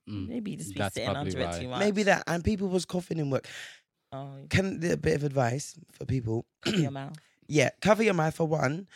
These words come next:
Speaker 3: Number two, if you're, if you're a little bit ill, just stay at home, because otherwise everyone else gets sick. And now I had to, you know,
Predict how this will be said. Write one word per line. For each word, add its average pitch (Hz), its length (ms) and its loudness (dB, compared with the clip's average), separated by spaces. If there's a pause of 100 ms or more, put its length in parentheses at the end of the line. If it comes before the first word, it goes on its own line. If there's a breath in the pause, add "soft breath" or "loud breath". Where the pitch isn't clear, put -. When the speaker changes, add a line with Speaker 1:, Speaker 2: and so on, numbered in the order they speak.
(160 loud breath)
Speaker 3:
Number 214 180 -6
two, 220 140 -2
if 226 140 -4
you're, 247 180 2
if 208 140 0
you're 226 100 2
a 180 60 2
little 151 140 2
bit - 140 -4
ill, 123 140 0
just 185 180 -4
stay 151 120 0
at 123 80 4
home, 120 180 0
because 135 160 -2
otherwise 151 240 2
everyone 143 200 0
else 123 100 -2
gets 131 180 -4
sick. - 380 -2
And 139 100 2
now 143 340 2
I 131 100 2
had 131 220 2
to, 135 140 -2
you 120 340 2
know, 113 280 -2